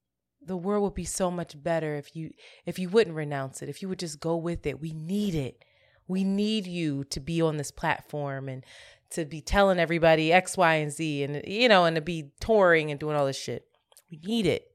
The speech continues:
You are bigger than X, Y, and Z." And that's my own shit. I think there's something really powerful about someone who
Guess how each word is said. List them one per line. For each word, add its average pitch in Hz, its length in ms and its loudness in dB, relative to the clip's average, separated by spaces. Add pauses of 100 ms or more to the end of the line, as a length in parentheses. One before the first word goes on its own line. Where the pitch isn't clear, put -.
(280)
You 196 340 -2
are 143 440 2 (200)
bigger 185 360 4
than 147 360 -8 (420)
X, 190 260 2
Y, 160 140 4
and 147 160 -2
Z." 143 160 -6
And 151 80 -4
that's 226 180 -8
my 220 120 -2
own 160 220 -4
shit. - 320 -12 (1500)
I 180 60 -2
think 208 180 0
there's 214 140 2
something 185 340 -2
really 165 200 -2
powerful 160 760 0 (800)
about 151 360 2
someone 151 560 0
who 139 540 -4